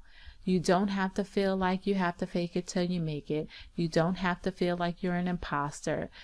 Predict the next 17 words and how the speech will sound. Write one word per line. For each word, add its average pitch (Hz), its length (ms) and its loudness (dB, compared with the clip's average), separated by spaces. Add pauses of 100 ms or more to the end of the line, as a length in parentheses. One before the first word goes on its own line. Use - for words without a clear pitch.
(120)
You 185 140 4
don't 180 300 4
have 185 300 -2
to 170 100 -2
struggle 170 460 0
with 170 260 -2
worthiness. 151 960 -2 (320)
You 196 140 -2
can 196 160 4
start 196 480 2
where 180 240 0
you 170 320 -2
are. 147 360 -4 (320)
And 180 140 4
I 175 80 4
promise 190 640 -2
you - 280 -6